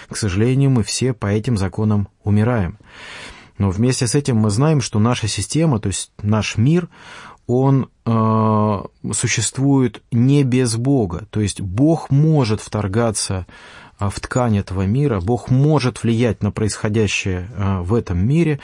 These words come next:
поскольку Он сам творец этого мира, сам творец этих законов. То есть таким образом Он может, э, как, э, некий,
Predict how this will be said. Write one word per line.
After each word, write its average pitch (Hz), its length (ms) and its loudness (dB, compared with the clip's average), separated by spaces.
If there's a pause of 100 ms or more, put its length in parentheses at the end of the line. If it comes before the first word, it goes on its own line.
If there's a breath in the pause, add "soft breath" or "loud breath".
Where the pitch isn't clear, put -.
(280 loud breath)
поскольку 110 640 -2
Он 104 100 0
сам 98 320 -2
творец 104 520 0
этого 127 260 -2
мира, 123 260 0
сам 95 280 -2
творец 104 480 0
этих 90 200 -6
законов. 139 540 -2 (380 loud breath)
То 101 100 -4
есть 98 180 -4
таким 101 340 -2
образом 123 480 0
Он 107 120 0
может, 101 340 0 (140)
э, 101 400 0 (540 loud breath)
как, 110 420 -4
э, 107 280 0 (380)
некий, 104 560 -2